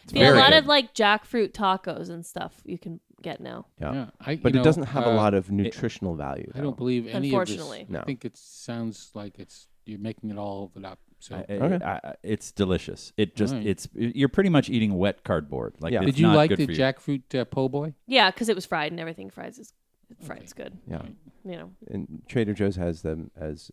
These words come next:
Speaker 3: uh, packed as, like, a mock crab cake.
Speaker 1: Really?
Speaker 2: Hmm.
Speaker 3: Yeah.
Speaker 4: Well, that
Speaker 1: I used to
Speaker 4: sounds
Speaker 1: buy them at
Speaker 4: disgusting.
Speaker 1: Thai markets 'cause that's where you used to have to go get jackfruit in the
Speaker 3: But they
Speaker 1: can.
Speaker 3: sell it at Trader
Speaker 1: And,
Speaker 3: Joe's
Speaker 1: well,
Speaker 3: now.
Speaker 1: now it's tipped. Everyone's doing it. But
Speaker 2: Everybody
Speaker 1: I, they
Speaker 2: knows.
Speaker 1: would, they would look at me, and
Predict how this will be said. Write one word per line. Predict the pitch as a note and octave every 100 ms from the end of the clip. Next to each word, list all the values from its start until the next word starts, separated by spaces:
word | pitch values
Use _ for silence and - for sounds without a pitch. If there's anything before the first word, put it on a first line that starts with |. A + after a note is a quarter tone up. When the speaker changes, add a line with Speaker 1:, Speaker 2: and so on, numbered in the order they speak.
| -
Speaker 3:
uh, | C#2+ -
packed | - F2 -
as, | D#2+
like, | - -
a | C2 - _ _
mock | F#2+ E2+ - -
crab | - F2 E2+ F2
cake. | - C#3 - - - _ _
Speaker 1:
Really? | - D#4+ F#4+ G#3+ - -
Speaker 2:
Hmm. | A#2+
Speaker 3:
Yeah. | - G3 - _
Speaker 4:
Well, | A2+
that | B2 C3+
Speaker 1:
I | D3+
used | G#3 D#4
to | G3
Speaker 4:
sounds |
Speaker 1:
buy | F#3 F#3
them | D#3
at | C3
Speaker 4:
disgusting. | -
Speaker 1:
Thai | C#3 D3
markets | C3 B2 C3 E2+ C#2
'cause | - G2
that's | A2
where | G#2
you | G2
used | F#2+ -
to |
have | F#2+ F#2+
to | F2
go | F#2 F2+
get | - F#2 G#2 - - -
jackfruit | G#2 A2+ - B2
in | A2+
the | G2+
Speaker 3:
But | -
they | A#2
Speaker 1:
can. | B2 C#3
Speaker 3:
sell | B2 D#2
it | F2
at | G2
Trader | G#2 F#2+
Speaker 1:
And, | A2 F2
Speaker 3:
Joe's | C3
Speaker 1:
well, | A#2+
Speaker 3:
now. | D3 C#3
Speaker 1:
now | A#2
it's | - -
tipped. | - - C#2 -
Everyone's | E2+ E2+ D#2 D2+
doing | F2 D2+
it. | D2
But | F#3+
Speaker 2:
Everybody | - F3
Speaker 1:
I, | G#2+ G2+
they | A#2
Speaker 2:
knows. |
Speaker 1:
would, | A2 -
they | A#2+
would | A2 G#2
look | D#3 -
at | -
me, | F#2 D#2+ F2+ - _ _ _ -
and | F#2+